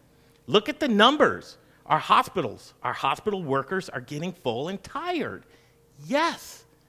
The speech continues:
but not because of small businesses." Okay? A lot of factors are going into that,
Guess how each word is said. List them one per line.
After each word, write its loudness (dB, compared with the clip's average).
but -20
not -12
because -16
of -16
small -12
businesses." -14
Okay? -10
A -14
lot -2
of -10
factors -10
are -8
going -6
into -8
that, -8